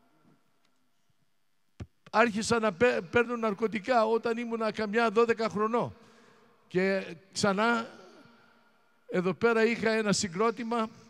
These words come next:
και το χίλια εννιακόσια εξήντα έξι γνώρισα τη Βίκη. Αυτή είναι η Βίκη.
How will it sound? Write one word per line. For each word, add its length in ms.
και 160
το 160
χίλια 360
εννιακόσια 920
εξήντα 500
έξι 360
γνώρισα 540
τη 160
Βίκη. 480
Αυτή 720
είναι 400
η 180
Βίκη. 440